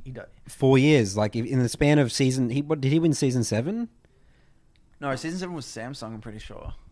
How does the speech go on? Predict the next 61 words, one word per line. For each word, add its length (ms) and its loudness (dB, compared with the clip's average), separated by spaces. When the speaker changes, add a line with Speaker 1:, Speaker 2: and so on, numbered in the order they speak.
Speaker 2:
Oh, 120 4
but 140 2
he 120 6
was 160 4
in 120 6
that, 240 0
he 80 -2
was 120 0
in 160 4
the 200 4
Speaker 1:
Yeah, 100 6
Speaker 2:
World 140 6
Speaker 1:
they, 100 -2
so 120 2
they 120 6
Speaker 2:
Championship. 60 2
Speaker 1:
won 580 4
and 120 -2
then 80 -2
they 120 4
lost. 600 -2
I 60 -6
don't 100 -8
know 80 -4
which. 300 -8
Yeah, 220 0
so 160 -6
they, 100 4
they 300 0
lost 340 2
in 80 -4
season 260 -6
seven, 280 -4
I 40 -4
believe. 280 -6
Season 240 -10
six 200 -8
they 100 -4
won. 160 -6
Speaker 2:
That's 220 0
right, 260 0
yeah. 160 -8
Speaker 1:
And 120 -8
season 200 -4
seven, 260 -2
Speaker 2:
So 160 2
if 100 4
you, 80 4
Speaker 1:
Samsung 80 -2
Speaker 2:
that's 160 6
Speaker 1:
won. 80 4
Speaker 2:
a, 120 -4
he 180 4
was 140 2
adapting 360 2
for 120 -4
four 260 0
years, 240 0
Curtis. 580 -12
Speaker 1:
I 40 -20
think. 300 -20